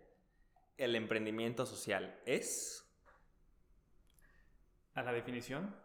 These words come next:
Speaker 1: Sí, sí, sí, o sea, co-, completa la, la frase.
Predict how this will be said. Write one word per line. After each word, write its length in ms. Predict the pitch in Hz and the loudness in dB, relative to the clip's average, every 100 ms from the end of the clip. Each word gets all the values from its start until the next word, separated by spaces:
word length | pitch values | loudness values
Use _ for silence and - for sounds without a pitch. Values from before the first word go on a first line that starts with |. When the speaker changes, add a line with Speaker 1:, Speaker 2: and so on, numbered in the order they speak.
| - - | -12 -2
Speaker 1:
Sí, 160 | 127 | 0
sí, 80 | 113 | 0
sí, 180 | 113 107 | -2 -4
o 60 | |
sea, 260 | 101 104 98 - - - - - - - _ | -2 -6 -6 -12 -20 -20 -20 -20 -20 -20 _
co-, 240 | - 123 - | 0 0 0
completa 420 | 120 117 113 143 | -2 0 2 4
la, 180 | 120 98 | 4 2
la 120 | 113 | 0
frase. 320 | 117 98 - | 0 -2 -4